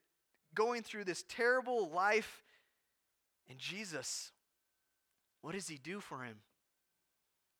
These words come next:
This man saw Jesus from a distance, and, and the demons, they cry out, "Don't torment us before the time."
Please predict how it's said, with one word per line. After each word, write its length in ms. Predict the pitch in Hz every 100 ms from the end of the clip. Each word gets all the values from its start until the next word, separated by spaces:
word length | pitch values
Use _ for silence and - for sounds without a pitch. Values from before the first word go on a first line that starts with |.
| -
This 180 | 170 175
man 320 | 196 220 202
saw 280 | - 202 180
Jesus 480 | 151 214 220 214
from 180 | - 196
a 80 | 180
distance, 680 | 139 226 247 - 220 185 190
and, 120 | 170 - -
and 140 | 180 196
the 40 |
demons, 520 | 170 220 277 262 226
they 120 | 185 185
cry 380 | - 226 226
out, 320 | 220 233 220 - - -
"Don't 200 | 262 247
torment 680 | - 302 320 311 285 254 247
us 220 | 214 -
before 380 | 208 - 247 240
the 100 | 208
time." 680 | - 240 262 240 175 131